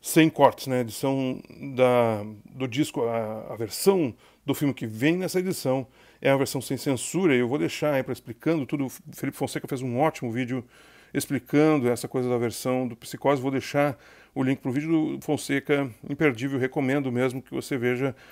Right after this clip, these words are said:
pra entender. Não vou abordar aqui as questões que ele traz no vídeo, ele explica muito bem, então saiam daqui depois e veja o vídeo do Fonseca, que é bem,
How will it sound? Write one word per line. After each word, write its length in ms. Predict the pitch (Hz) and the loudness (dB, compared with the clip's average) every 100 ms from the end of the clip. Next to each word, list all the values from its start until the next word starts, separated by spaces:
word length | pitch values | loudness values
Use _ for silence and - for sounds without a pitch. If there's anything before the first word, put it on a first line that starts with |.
| - - | -20 -4
pra 140 | - 147 | 2 4
entender. 380 | 147 147 117 | 4 0 0
Não 200 | 107 131 | 0 0
vou 280 | 123 117 127 | 2 4 6
abordar 400 | 120 113 113 117 | 6 4 2 0
aqui 300 | 113 - 120 | -2 -6 -4
as 120 | 117 | -4
questões 600 | - 123 - 127 113 - - | -4 -10 -6 -4 -4 -6 -12
que 120 | 123 | -2
ele 400 | 120 127 120 117 - - - - | 2 2 2 -2 -8 -20 -18 0
traz 240 | 127 120 | 4 4
no 100 | 131 | 2
vídeo, 300 | 123 156 151 | 0 0 0
ele 60 | 120 | -4
explica 260 | - 123 | -4 -4
muito 240 | 117 160 143 | -2 -4 -2
bem, 220 | 131 143 | 0 0
então 340 | - 135 135 | 0 -2 -2
saiam 340 | 127 - 127 123 | -4 0 2 2
daqui 220 | 117 127 | 0 -4
depois 540 | 117 151 190 202 - | -4 2 4 2 -2
e 100 | 151 | -4
veja 480 | 135 131 131 143 135 _ _ _ _ _ _ _ | 0 0 2 0 0 _ _ _ _ _ _ _
o 140 | - 143 | 0 2
vídeo 200 | 135 127 | 2 0
do 60 | |
Fonseca, 500 | 127 135 - 185 185 | 0 -2 4 4 4
que 80 | 143 | 2
é 40 | |
bem, 640 | 120 110 156 151 131 110 | 0 2 2 2 0 -4